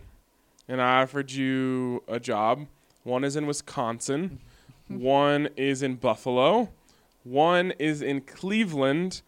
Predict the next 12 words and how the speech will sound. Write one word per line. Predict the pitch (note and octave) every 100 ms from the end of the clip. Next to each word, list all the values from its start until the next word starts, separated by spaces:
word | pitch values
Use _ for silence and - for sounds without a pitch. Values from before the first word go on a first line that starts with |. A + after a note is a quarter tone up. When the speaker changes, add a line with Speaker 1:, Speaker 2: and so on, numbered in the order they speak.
| _ _ _ -
Speaker 1:
and | C#3+ D3 D3 D3 D3 C#3
the | D3+
other | C#3+ E3 F#3
is | D#3 D#3+
in | D#3+ D3+
Miami. | C#3+ C#3+ D3+ F3 D3+ A2+ C3
Speaker 2:
Mm. | A#2+ C3 C#3 C3 A#2+ A2 G2 G2 - _
Speaker 1:
Which | D#3+ F#3+
one | F#3+
are | F#3
you | F3+
going? | G3+ F#3+ A2